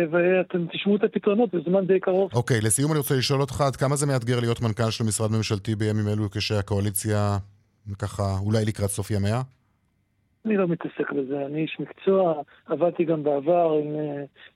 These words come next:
Speaker 1: מספר ממשלות שונות, עם ראשי ממשלות שונות. אני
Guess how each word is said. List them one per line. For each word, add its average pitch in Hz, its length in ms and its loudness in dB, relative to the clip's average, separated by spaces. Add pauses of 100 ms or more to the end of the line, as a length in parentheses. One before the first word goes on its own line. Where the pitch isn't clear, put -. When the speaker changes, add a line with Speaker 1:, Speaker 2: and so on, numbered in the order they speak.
Speaker 1:
מספר 180 320 0
ממשלות 170 560 2
שונות, 170 440 -4
עם 156 80 -6
ראשי 156 200 -2
ממשלות 175 460 0
שונות. 165 320 -6
אני 175 240 0